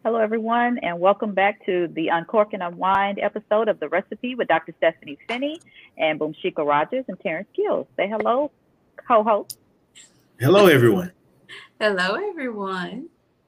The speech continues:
Speaker 1: Okay, let's move on to our next topic. Now, this was interesting. This is from Kelly Rowland, uh, previously of Destiny's Child. She recalls a time when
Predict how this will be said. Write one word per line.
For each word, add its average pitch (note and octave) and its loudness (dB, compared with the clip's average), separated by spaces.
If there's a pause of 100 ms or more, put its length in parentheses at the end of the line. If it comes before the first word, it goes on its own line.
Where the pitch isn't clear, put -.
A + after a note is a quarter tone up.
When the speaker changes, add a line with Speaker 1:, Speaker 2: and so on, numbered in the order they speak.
(1040)
Speaker 1:
Okay, D3 -6
let's F3 -2
move F#3+ -10
on F3 -6
to E3+ -4
our D3 -6
next D3+ -10 (160)
topic. E3 -4 (500)
Now, E3 -2
this E3+ -4 (100)
was G#3 -6
interesting. D#3 -10 (300)
This G3+ -6
is D4 -2
from G3 -4
Kelly G3 0
Rowland, D#3+ 0
uh, C3+ -4 (100)
previously E3 -6
of C3 -8
Destiny's C#3 -6
Child. B2+ 0 (120)
She B3+ -4
recalls A3 2 (100)
a F3 -10 (100)
time D#3+ -8 (340)
when E3+ -12